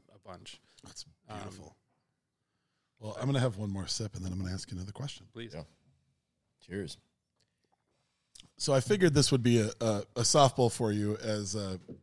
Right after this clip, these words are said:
Speaker 2: a, a father of a young child. Um, it's been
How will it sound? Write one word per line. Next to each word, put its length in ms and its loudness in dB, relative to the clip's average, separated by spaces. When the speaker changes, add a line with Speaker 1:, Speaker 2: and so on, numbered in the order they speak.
Speaker 2:
a, 40 -2
a 40 -6
father 360 2
of 100 -6
a 40 -6
young 240 -6
child. 360 -14
Um, 420 2
it's 160 0
been 340 2